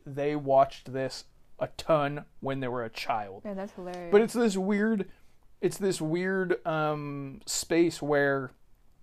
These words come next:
Speaker 1: it wasn't intended for kids. Kids are who watched it, yet it isn't racy enough to be for adults.
Speaker 2: Correct. And, like,
Speaker 1: There-, there's
Speaker 2: yeah,
Speaker 1: no cussing.
Speaker 2: it's, it's, it's,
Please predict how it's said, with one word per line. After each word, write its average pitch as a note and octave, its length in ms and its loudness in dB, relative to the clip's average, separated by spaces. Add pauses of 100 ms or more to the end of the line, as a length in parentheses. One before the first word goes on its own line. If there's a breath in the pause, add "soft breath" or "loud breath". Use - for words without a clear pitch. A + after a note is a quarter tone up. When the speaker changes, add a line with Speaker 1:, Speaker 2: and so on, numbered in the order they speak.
(320)
Speaker 1:
it D3 120 -6
wasn't F3+ 320 6
intended F3 480 -2
for G3 100 -6
kids. A2+ 480 -10 (100)
Kids D#3+ 300 -2
are E3 140 6
who F3 160 0
watched A#2+ 480 -2
it, A2 240 -6 (340)
yet D3 580 0
it D3 140 -4
isn't D#3 380 0
racy D3+ 480 -2
enough B2+ 640 -4 (420)
to D#3 120 -6
be C3 160 -4
for A#2+ 220 -8
adults. A2+ 460 -8
Speaker 2:
Correct. G#3+ 420 2 (560)
And, C#4 320 0
like, D4 240 6
Speaker 1:
There-, - 160 2
there's F3+ 160 4
Speaker 2:
yeah, D#4+ 220 10
Speaker 1:
no F#3+ 60 0
cussing. E3 440 4
Speaker 2:
it's, - 460 -2
it's, - 480 -2 (100)
it's, - 460 -4